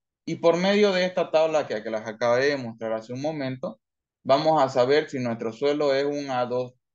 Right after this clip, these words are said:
cuatro, A dos seis y todo. El índice de grupo es un valor numérico que me indica la calidad del suelo. Si el índice de grupo aquí me dice que es cero,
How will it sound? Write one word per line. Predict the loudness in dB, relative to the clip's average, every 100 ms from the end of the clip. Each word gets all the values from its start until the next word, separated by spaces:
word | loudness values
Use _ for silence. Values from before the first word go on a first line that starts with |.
| _ 0
cuatro, | 4 4 2 -2
A | -2
dos | -2 -6 -8
seis | -6 -8
y | -6
todo. | -4 -4 -8 _ _ _
El | 0 2
índice | 0 0 2 2
de | 4
grupo | 2 0 -2 -4 -4 -8 _ _ _ _ _ _ _ _ -4
es | 0 0
un | 0 0
valor | 0 0 -2
numérico | -4 -6 -8 -6 -8
que | -6 -8
me | -8
indica | -6 -6 -2 2 4
la | 2 0
calidad | 0 -2 -2 -2 0
del | -2 -6
suelo. | -10 -14 -14 _ _ -10 -10 -2
Si | 0
el | 0
índice | 0 0 0 2
de | 2
grupo | 0 -2 -2
aquí | -4 -6
me | -8 -6
dice | -6 -8 -10
que | -4 -4
es | -2 0
cero, | 0 2 -2